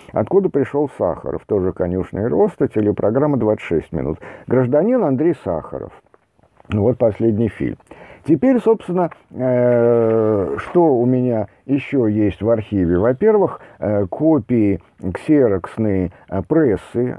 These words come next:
с освещением этой выставки. Их лучше просто показать немножко. Освещения было достаточно много. И отдельные материалы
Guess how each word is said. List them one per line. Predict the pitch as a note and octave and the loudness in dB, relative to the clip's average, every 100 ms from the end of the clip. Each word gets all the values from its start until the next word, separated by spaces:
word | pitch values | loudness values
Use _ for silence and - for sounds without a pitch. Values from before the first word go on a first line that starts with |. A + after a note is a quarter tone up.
| - | -14
с | - | -8
освещением | C3+ - D3 - C#3+ B2+ B2+ B2 | -8 -4 -4 -2 0 0 2 2
этой | A#2 A#2 | 2 2
выставки. | A2+ G#2 - G2 - | 2 0 -2 -4 0
Их | D#3 D3+ | 2 2
лучше | A#2+ G#2+ F#2 | 2 0 -2
просто | F2+ F2+ - | -2 -2 -2
показать | F2+ E2 - E2+ D#2+ G#2 D3+ D#3+ | -8 -6 -2 -2 0 0 0 -2
немножко. | D#3+ E3 E3 C#3+ - D#3+ - - - | 0 0 -2 -4 -8 -10 -12 -20 -10
Освещения | - - A#2+ G2+ C3 G#2+ F#2+ | -6 -4 -4 -2 0 0 0
было | F2+ F2 E2+ | 0 0 -2
достаточно | E2 F2 E2 D#2 - G2+ | -2 -4 -4 -6 -4 -2
много. | G#2+ D#3+ A3+ G#3 F#3 - - - | 2 2 2 2 0 -2 -18 -4
И | G3 C4 F#3 | 2 4 4
отдельные | D3+ C#3 D3 A#3 A#3+ A3 E3+ | 2 0 -2 -2 -2 0 0
материалы | D3 D3 - D3+ D#3+ G#3+ A#3 A3 E3+ | 0 -2 -4 -2 0 0 2 4 2